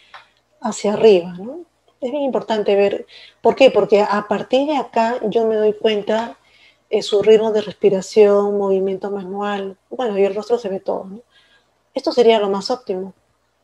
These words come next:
¿sí? Eh, no óptimo sería que solamente se le vea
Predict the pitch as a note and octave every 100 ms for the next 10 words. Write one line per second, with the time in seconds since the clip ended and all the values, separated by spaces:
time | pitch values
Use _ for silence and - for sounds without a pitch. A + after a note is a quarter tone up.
0 | _ _ - A3+ E4 - _ - - -
1 | - _ A3 G3+ G3 G3+ G#3+ A#3 B3+ B3
2 | - B3 B3 A#3 G#3+ A#3 A3 - A#3 A3+
3 | A3 G#3+ A#3 G#3 G3 G3 G3+ G#3